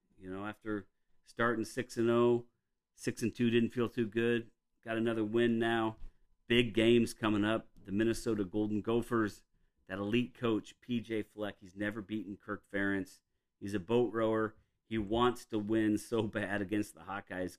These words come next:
Can't do it, and the Hawkeyes have to hold serve again. But Minnesota lost to Illinois on Saturday, and that's who the Hawkeyes play after Minnesota. Illinois, the big fella, Brett Bielema.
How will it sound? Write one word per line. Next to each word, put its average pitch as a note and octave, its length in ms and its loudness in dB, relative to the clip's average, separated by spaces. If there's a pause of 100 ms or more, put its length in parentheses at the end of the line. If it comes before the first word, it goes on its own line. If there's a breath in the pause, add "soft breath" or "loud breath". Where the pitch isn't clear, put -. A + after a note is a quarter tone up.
Can't G2 300 -2
do A#2 160 0
it, G2+ 120 -2
and F2+ 80 -4
the - 60 -8
Hawkeyes G2 460 -8
have G2 200 -8
to F2 80 -20
hold G2 280 -12
serve F#2+ 300 -10
again. G2 400 -2 (1120)
But A#2+ 240 0
Minnesota C3+ 400 0
lost A2+ 280 -2
to G#2+ 60 -8
Illinois A2 380 0
on F#2 120 -2
Saturday, E2 600 -10 (840)
and F#2 120 -6
that's F2 200 -10
who F#2+ 80 -16
the F2+ 80 -10
Hawkeyes F2+ 480 -12 (100)
play F2+ 180 -6
after F#2+ 280 -10
Minnesota. F#2+ 720 -2 (200)
Illinois, G#2 520 0
the F#2 220 -8
big A#2 280 -2
fella, G2 340 -2 (480)
Brett A#2 340 -2
Bielema. A#2 520 4